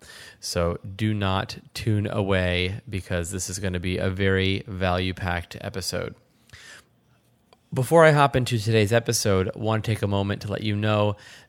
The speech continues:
that I now have a Patreon campaign set up for the Find Your Forte podcast,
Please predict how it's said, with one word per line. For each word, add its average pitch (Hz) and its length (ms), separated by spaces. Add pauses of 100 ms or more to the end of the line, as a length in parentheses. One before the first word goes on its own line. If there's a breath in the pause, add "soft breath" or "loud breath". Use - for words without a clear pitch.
that 95 460 (120)
I 101 160
now 117 320
have 117 300
a 104 200
Patreon 101 1040
campaign 90 600
set 98 200
up - 140
for 104 120
the 95 100
Find 98 260
Your 101 80
Forte 95 320
podcast, 110 680